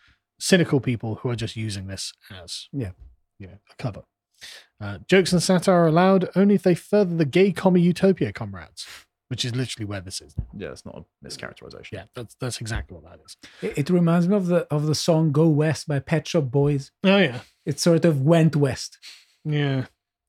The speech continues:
Speaker 1: Uh, Omar says, "I think pride is such an apt name for the movement. Like vegans of sexual misconduct, they have a visceral need to make you aware of their activity,
Speaker 3: Hmm.
Speaker 1: if not outright accept and eventually participate, especially unwillingly.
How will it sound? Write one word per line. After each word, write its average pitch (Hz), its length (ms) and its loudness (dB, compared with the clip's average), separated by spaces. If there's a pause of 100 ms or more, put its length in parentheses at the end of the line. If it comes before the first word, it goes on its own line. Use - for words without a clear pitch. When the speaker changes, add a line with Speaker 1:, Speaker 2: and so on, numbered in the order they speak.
(720)
Speaker 1:
Uh, 143 220 2
Omar 202 300 6
says, 190 400 6
"I 165 120 -2
think 196 240 0
pride 226 400 2
is 160 120 2
such 160 180 0
an 147 100 -12
apt 170 220 -4
name 165 200 4
for 147 100 -6
the 147 60 0
movement. 127 400 2 (400)
Like 147 160 -2
vegans 208 540 4
of 160 80 0
sexual 175 340 0
misconduct, 165 760 0
they 143 140 2
have 143 180 2
a 147 140 -4
visceral 202 420 2
need 185 340 4
to - 180 -10
make 151 200 0
you 156 80 4
aware 165 220 4
of 165 100 0
their 165 160 4
activity, 156 580 0
Speaker 3:
Hmm. 104 140 -12 (140)
Speaker 1:
if 135 100 -4
not 165 140 0
outright 170 280 0
accept - 380 -2
and 165 80 2
eventually 160 360 0
participate, - 720 -4
especially 160 540 -2
unwillingly. 131 760 0